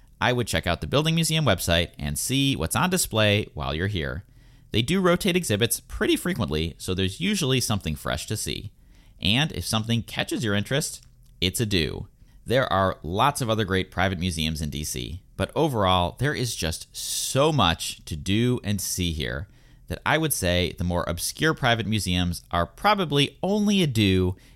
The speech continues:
if you've been here before and exhausted all of the ones I've already covered. Okay, my iced coffee needs a refill, but before we break, let's recap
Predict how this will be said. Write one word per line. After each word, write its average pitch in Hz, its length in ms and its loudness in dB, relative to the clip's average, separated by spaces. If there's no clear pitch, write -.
if - 140 -6
you've 95 260 -4
been 151 180 0
here 156 220 0
before 98 540 0
and 90 160 -2
exhausted 95 760 0
all 92 180 2
of 90 100 0
the 87 80 -2
ones 78 380 0
I've 78 160 -4
already 65 340 -6
covered. - 460 -8
Okay, 95 420 2
my 120 260 2
iced 117 240 0
coffee 87 360 0
needs 101 300 2
a 95 80 2
refill, 76 480 -4
but 95 240 0
before - 280 0
we 190 120 4
break, 87 460 0
let's 98 220 -2
recap 104 640 -2